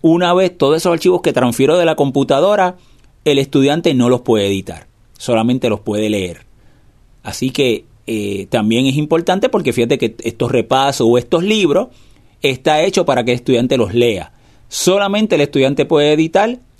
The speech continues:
sus notas, las notas que él cree, porque acuérdate que es la manera en que A P H, el approach que está siguiendo A P H, para que niños entren a leer tecnología digital, eh, braille digital,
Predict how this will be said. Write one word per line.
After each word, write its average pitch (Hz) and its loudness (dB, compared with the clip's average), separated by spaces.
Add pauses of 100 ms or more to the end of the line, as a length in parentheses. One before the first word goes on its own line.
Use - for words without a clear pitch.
(100)
sus 208 0
notas, 135 0
las 92 -12
notas 113 -4
que 104 -2
él 127 -2
cree, 254 2
porque 120 0
acuérdate 127 0
que 117 -2 (400)
es 107 -4
la 127 2
manera 127 0
en 123 0
que 120 2
A 117 0
P 143 2
H, 123 -2 (200)
el 123 2
approach 147 0
que - -2
está 117 -2
siguiendo 120 2
A 113 -2
P 123 2
H, 110 -2 (400)
para 190 0
que 135 2
niños 147 0
entren 131 -2
a 131 -2 (400)
leer 120 2
tecnología 127 0 (200)
digital, 160 0 (140)
eh, 87 -14
braille 135 0
digital, 117 0